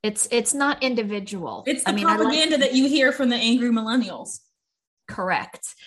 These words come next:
Speaker 1: And the millennials
Speaker 2: That's
Speaker 1: are
Speaker 2: because
Speaker 1: so
Speaker 2: they call,
Speaker 1: angry.
Speaker 2: that's because you're sick of being called a boomer.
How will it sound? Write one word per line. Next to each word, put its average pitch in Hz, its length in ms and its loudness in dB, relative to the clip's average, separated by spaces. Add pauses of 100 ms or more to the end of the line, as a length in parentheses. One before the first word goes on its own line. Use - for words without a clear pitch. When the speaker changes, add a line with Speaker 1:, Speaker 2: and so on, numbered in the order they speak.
(120)
Speaker 1:
And 240 100 0
the 247 60 0
millennials 254 380 0
Speaker 2:
That's 392 140 2
Speaker 1:
are 381 40 -4
Speaker 2:
because 370 260 2
Speaker 1:
so 254 60 2
Speaker 2:
they 294 160 4
call, - 180 4
Speaker 1:
angry. 269 140 2
Speaker 2:
that's 440 180 4
because 320 300 2
you're 311 120 6
sick 269 200 -2
of 262 60 0
being 262 240 2
called 254 220 -2
a - 40 -10
boomer. 196 500 -6